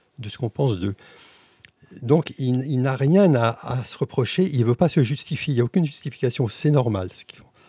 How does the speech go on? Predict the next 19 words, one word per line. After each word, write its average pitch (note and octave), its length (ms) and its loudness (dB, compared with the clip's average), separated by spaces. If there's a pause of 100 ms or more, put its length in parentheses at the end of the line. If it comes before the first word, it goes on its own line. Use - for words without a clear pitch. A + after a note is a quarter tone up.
(460)
Son C3 180 0
attitude C#3 380 -2
est C3+ 80 0
normale. G#2 420 -4 (1300)
Euh, - 40 -6
ça D3 160 -2
change F#3 580 2 (360)
quelques D3+ 240 0
siècles, - 280 -4 (240)
quelques B2+ 640 -4
dizaines C3 300 0
d'années B2+ 180 0
plus - 180 -10
tard, E3 300 0 (320)
lorsqu'un B2+ 340 0
ambassadeur B2+ 760 2
ottoman B2+ 480 0 (100)
sous - 180 -8
Napoléon B2+ 580 -2